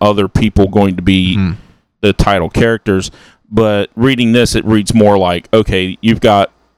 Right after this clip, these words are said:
Speaker 1: like, a classic Birds of Prey lineup
Speaker 2: Hmm.
Speaker 1: against, like, Harley and probably some.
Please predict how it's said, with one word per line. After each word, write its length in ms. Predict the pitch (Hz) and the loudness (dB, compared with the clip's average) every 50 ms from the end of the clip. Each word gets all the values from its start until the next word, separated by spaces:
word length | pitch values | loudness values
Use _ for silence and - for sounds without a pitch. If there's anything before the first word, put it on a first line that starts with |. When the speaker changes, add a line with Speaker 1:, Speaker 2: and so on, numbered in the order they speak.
| _ _ - | _ _ -2
Speaker 1:
like, 180 | 113 104 - - | -2 -2 -2 -4
a 60 | 101 | -4
classic 480 | - - 110 98 95 90 - 110 - | -2 0 0 0 0 -2 -4 -6 -2
Birds 220 | - 101 95 92 92 | -2 -2 -2 -2 -4
of 80 | 92 | -4
Prey 240 | - 107 101 95 95 | -4 -4 -2 -4 -4
lineup 500 | 95 95 95 95 95 95 95 92 92 - - _ _ - | -4 -2 -2 -2 0 2 2 2 2 0 -2 _ _ -4
Speaker 2:
Hmm. 420 | 123 117 110 101 92 87 90 104 - - | -2 0 0 0 0 -2 -2 -4 -4 -4
Speaker 1:
against, 540 | 110 107 98 113 104 104 - - - - - | -4 0 0 0 -2 -2 -4 -6 -8 -4 -2
like, 220 | 95 95 95 - - - | 0 -2 -2 -2 -6 -4
Harley 400 | - - 98 98 98 95 95 95 | -2 0 0 2 0 0 -2 -4
and 100 | 98 98 | -2 -2
probably 360 | 101 98 90 87 90 90 87 | 0 0 0 0 0 -2 -4
some. 240 | - - 90 87 | -2 -2 -2 -2